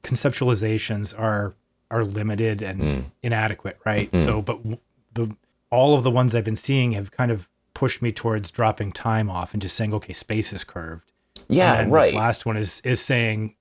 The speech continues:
Speaker 1: "Forget about space for a second. It's time
Speaker 2: Time
Speaker 1: that's
Speaker 2: is
Speaker 1: doing all the
Speaker 2: gravity.
Speaker 1: work."
Speaker 2: Mm.
Speaker 1: So it feels like neither of them is really, uh, getting there, but both are starting to break me of this, like, you know, calcified, like,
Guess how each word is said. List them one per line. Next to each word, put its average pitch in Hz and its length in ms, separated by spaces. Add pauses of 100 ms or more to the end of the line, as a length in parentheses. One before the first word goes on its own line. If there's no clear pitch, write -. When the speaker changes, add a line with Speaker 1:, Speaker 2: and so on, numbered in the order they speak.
Speaker 1:
"Forget 123 260
about 110 220
space 127 320
for 110 140
a 107 40
second. 104 420
It's - 180
time - 360
Speaker 2:
Time 78 80
Speaker 1:
that's 71 120
Speaker 2:
is - 40
Speaker 1:
doing 69 160
all 67 140
the - 60
Speaker 2:
gravity. - 160
Speaker 1:
work." 87 280 (220)
Speaker 2:
Mm. 67 240 (180)
Speaker 1:
So 143 100
it 120 80
feels 165 280
like 143 180
neither 139 380
of 120 100
them 120 160
is 101 160
really, 117 460 (340)
uh, 110 300
getting 156 340
there, 117 140
but 104 180
both 151 340
are 127 100
starting 120 340
to 113 80
break 120 640
me 117 140
of 98 180
this, 104 300
like, 104 300 (300)
you 120 80
know, 101 260 (320)
calcified, 113 840 (340)
like, 110 200